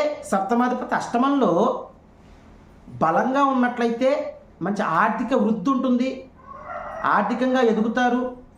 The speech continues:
వీళ్ళకి మంచి మంచి విషయాలన్నీ కూడా చాలా సడన్గా వస్తూ ఉంటాయి, తొందరగా వస్తూ ఉంటాయి, సడన్గా అనుకోకుండా వస్తూ ఉంటాయి, అనుకోకుండా పనులన్నీ కూడా పూర్తవుతాయని చెప్పుకోవచ్చు. ఏదేమైనప్పటికీ సప్తమాధిపతి అష్టమంలో ఉన్నప్పుడు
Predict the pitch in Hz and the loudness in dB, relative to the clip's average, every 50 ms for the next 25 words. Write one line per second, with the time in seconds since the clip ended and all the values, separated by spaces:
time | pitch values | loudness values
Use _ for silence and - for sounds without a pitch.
0 | - - - - - - 226 240 262 254 262 262 247 240 247 254 247 - - - | -20 -20 -20 -20 -12 -6 -4 -4 -2 -2 0 0 2 2 2 0 -2 -4 -10 -8
1 | - 226 240 247 226 - 277 269 285 277 277 277 262 233 220 220 - 254 262 269 | -4 -2 -2 -2 -2 0 0 0 0 -2 0 -2 0 0 0 0 2 0 0 2
2 | 269 262 254 262 254 254 254 247 247 247 247 - - - - - - - - - | 0 0 0 0 0 0 0 0 0 0 -2 -2 -8 -12 -18 -20 -20 -20 -20 -20
3 | - - - - 214 220 269 302 302 302 285 254 - - - 214 202 190 180 185 | -20 -6 0 0 2 2 2 2 4 4 2 2 0 -2 0 0 0 0 0 0
4 | 185 185 180 185 - - - - - - - 202 190 208 226 262 269 269 269 247 | 0 0 0 -4 -8 -10 -16 -20 -20 -10 -6 -4 -4 -2 0 0 2 4 2 2
5 | 220 - - 214 202 196 190 196 180 165 - 196 190 202 233 247 240 233 190 185 | 2 0 0 0 0 0 -2 -4 -6 -4 -2 0 0 2 2 2 2 2 2 2
6 | 208 214 240 285 285 285 285 277 254 247 208 202 - 208 185 175 175 175 175 170 | 2 2 2 0 2 2 2 2 4 2 2 0 -2 -2 -2 -2 -2 -2 -2 -2
7 | 170 165 180 208 208 240 240 - 240 247 233 220 - 226 220 233 247 247 254 254 | -2 0 0 0 0 0 0 0 0 0 0 0 0 2 2 2 4 4 4 2
8 | 254 - 226 214 220 220 208 190 185 - - 180 170 170 170 175 175 180 175 170 | 2 2 2 2 2 0 0 -6 -6 -4 -4 -4 -2 -2 -2 -2 -2 -2 -2 -4
9 | 175 - 165 151 156 - 151 147 143 143 143 - - - - - - - - - | -4 -6 -6 -6 -6 -4 -4 -2 -2 -2 -4 -8 -12 -18 -20 -20 -20 -20 -20 -20
10 | - - - 170 208 247 - 285 277 269 262 262 - 269 277 262 269 269 - - | -20 -10 -2 0 0 2 2 2 2 2 0 -2 -2 -4 -2 -2 -2 -2 -2 -2
11 | 190 156 - - 262 269 294 294 285 233 226 220 202 - - 214 220 233 226 226 | -4 -4 -4 -2 0 0 0 0 0 -2 0 0 0 0 0 0 0 0 0 2
12 | 220 214 208 214 214 | 2 0 0 0 -4